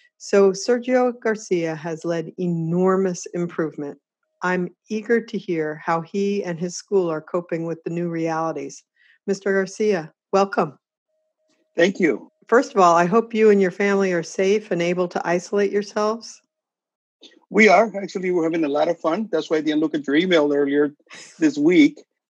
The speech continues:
Speaker 2: Um, we're playing volleyball every day and running around with the dogs, uh, doing, do-, running, doing anything and everything we can to social distance ourselves.
Speaker 1: So you have two daughters, I think?
Speaker 2: I have two daughters. I have a junior in college.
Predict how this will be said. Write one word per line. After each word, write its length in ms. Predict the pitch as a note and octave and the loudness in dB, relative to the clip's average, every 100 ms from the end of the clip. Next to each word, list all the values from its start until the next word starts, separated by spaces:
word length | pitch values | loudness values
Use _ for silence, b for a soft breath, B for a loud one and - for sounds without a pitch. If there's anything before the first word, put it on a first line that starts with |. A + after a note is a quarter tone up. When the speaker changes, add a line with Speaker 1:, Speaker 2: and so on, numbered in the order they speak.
| - | 0
Speaker 2:
Um, 500 | D#3+ D3+ C#3+ C#3 D3 - | 4 6 6 2 -2 -8
we're 280 | - C#3+ C#3+ | -2 2 2
playing 340 | E3 E3+ E3 | 4 4 4
volleyball 440 | D#3 F3 E3 D#3 D3+ | 4 4 4 4 2
every 180 | D#3 | 2
day 320 | E3+ D3 E3+ F3 | 4 4 4 4
and 180 | C3+ | 2
running 200 | C3 D3 | 2 4
around 280 | D3 D3 D3 | 4 2 0
with 100 | D#3 | 0
the 60 | D#3 | 2
dogs, 540 | C#3+ C#3 F3+ - - _ _ _ - | 2 2 -2 -8 -18 _ _ _ -4
uh, 300 | C3+ C#3 C3+ | 2 4 4
doing, 440 | B2+ C3 D3+ C#3+ D3 - D3 | 2 2 4 4 2 -4 -6
do-, 220 | E3 D3+ | 0 0
running, 380 | D#3 D#3 D#3+ D#3 | 4 6 6 6
doing 220 | D3 D#3 | 4 4
anything 360 | C#3+ E3+ F#3 F3+ | 6 2 2 2
and 80 | D#3+ | 2
everything 260 | D#3 D#3 | 4 2
we 100 | D3+ | 2
can 220 | C3+ D3 C3+ | 4 2 0
to 80 | C#3 | -2
social 260 | D3 C#3 | -4 -4
distance 340 | C3 C3 C#3 C#3 | -2 -4 -6 -10
ourselves. 600 | B2+ B2+ G2+ - - _ _ _ _ _ b b b b | -6 -6 -6 -10 -20 _ _ _ _ _ b b b b
Speaker 1:
So 100 | A#3+ | -2
you 200 | G#3 B3+ | 2 2
have 200 | B3 - | 2 0
two 160 | C4 | -2
daughters, 420 | A3+ A#3 A#3+ B3 A#3+ | 4 4 4 2 -2
I 100 | A#3 | -2
think? 380 | B3 C#4 - _ _ _ _ _ - B B | -2 -4 -8 _ _ _ _ _ -20 B B
Speaker 2:
I 60 | F#3 | 2
have 160 | F#3 | 4
two 100 | - | 6
daughters. 380 | A3+ D#3 G3 - | 6 6 2 -2
I 160 | D3 D3+ | -2 2
have 400 | D#3 D3+ D3+ D3 | 4 6 6 4
a 340 | D3 C#3 C#3 _ _ _ _ D3 | 0 0 -2 _ _ _ _ -2
junior 320 | E3 F#3 G3+ | 2 4 2
in 80 | F#3+ | 2
college. 400 | E3 E3+ G#3 | 2 2 0